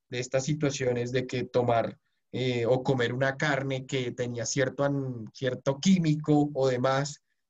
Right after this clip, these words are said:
como pasa en los ciclistas o en los futbolistas, porque son los casos más resonantes.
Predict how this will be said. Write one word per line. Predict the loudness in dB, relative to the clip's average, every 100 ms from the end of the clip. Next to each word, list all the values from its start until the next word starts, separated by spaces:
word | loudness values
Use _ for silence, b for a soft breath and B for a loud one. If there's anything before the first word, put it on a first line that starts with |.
| _ _
como | -4 -2
pasa | 2 2 4
en | 2
los | 2
ciclistas | 0 -4 -4 -4 -4 -6 -8 -4
o | -2
en | 0
los | -2 -4
futbolistas, | -6 -4 -4 -4 -6 -10 -10 _ _ -10
porque | -10 -4 -4
son | 0 0
los | 0
casos | -2 -4 -4 -2
más | -2 -2 -4 -16 -20
resonantes. | -8 -6 -6 -6 -6 -8 -10 -14